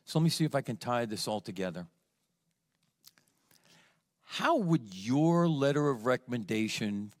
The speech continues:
from Jesus read today? If Jesus agreed to write one for you, how would it read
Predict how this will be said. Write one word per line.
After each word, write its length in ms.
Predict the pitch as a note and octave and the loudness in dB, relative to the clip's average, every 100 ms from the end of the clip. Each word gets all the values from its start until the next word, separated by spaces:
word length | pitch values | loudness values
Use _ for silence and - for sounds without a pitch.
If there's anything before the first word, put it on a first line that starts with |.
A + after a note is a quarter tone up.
| _ | _
from 200 | - G#2+ | -8 -6
Jesus 540 | F2+ G#2+ G2+ - F#2+ G2 | -4 -4 -2 -4 -6 -8
read 460 | G2 G2+ G2+ F#2+ - - _ _ _ _ _ _ | -6 -4 -4 -4 -8 -10 _ _ _ _ _ _
today? 800 | - - D#3+ _ - E2 D2+ D2 _ _ _ _ _ _ _ _ _ _ _ _ _ _ _ _ _ _ - - - | -14 -14 -14 _ -14 -12 -12 -18 _ _ _ _ _ _ _ _ _ _ _ _ _ _ _ _ _ _ -20 -20 -6
If 260 | G3 B3 - | 2 2 2
Jesus 400 | - C#3+ A#2+ A2 | 2 4 2 -2
agreed 340 | G#2+ A2 A2+ | 0 2 2
to 80 | G#2+ | 0
write 280 | G2 A2 G#2+ | 0 0 0
one 160 | A2 G#2+ | -2 -2
for 300 | - A2 A2+ | -2 0 2
you, 340 | A2 A#2+ D#3+ - _ _ _ _ | 2 2 0 -4 _ _ _ _
how 240 | - D#3+ | 0 4
would 140 | F3+ E3+ | 4 2
it 80 | |
read 420 | A#2+ A#2 A2 G#2 | 2 2 2 0